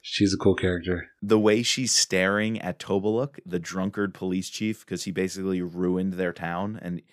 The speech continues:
Speaker 2: you know, he br-, ships in the booze, and he's making money off of it, and he's breaking the law. He basically ruined these native people's lives.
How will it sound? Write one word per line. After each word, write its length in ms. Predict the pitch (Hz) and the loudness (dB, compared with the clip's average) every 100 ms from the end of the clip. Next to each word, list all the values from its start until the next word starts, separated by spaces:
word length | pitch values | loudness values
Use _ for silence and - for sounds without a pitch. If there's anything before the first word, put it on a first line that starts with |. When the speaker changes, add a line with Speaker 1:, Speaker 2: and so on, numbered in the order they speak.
| _ _ | _ _
Speaker 2:
you 60 | 82 | -4
know, 40 | |
he 100 | 90 | -4
br-, 160 | 82 - | -2 -2
ships 320 | - - - | -2 -2 -2
in 80 | 87 | -4
the 60 | |
booze, 440 | 82 113 113 110 95 | 0 2 4 2 0
and 100 | 90 | -6
he's 140 | 82 | -6
making 240 | 90 87 98 | -8 -4 -2
money 260 | 107 104 | 0 0
off 220 | 101 95 | -2 -4
of 120 | 90 92 | -4 -4
it, 160 | 92 | -2
and 60 | - | -4
he's 100 | 76 | -14
breaking 320 | - 82 78 | -8 -8 -6
the 80 | 82 | -6
law. 420 | 95 117 107 98 - - _ _ _ _ _ _ _ _ _ - | 0 2 2 0 -4 -20 _ _ _ _ _ _ _ _ _ -6
He 120 | 95 | -2
basically 380 | 104 127 - 117 | 0 0 2 0
ruined 480 | 87 95 110 90 87 | 2 4 4 2 -2
these 180 | 87 87 | -4 -2
native 300 | 87 90 82 | 0 0 -2
people's 360 | 90 82 80 | -6 -6 -10
lives. 600 | 82 92 80 52 82 - | -4 -2 -2 -6 -10 -14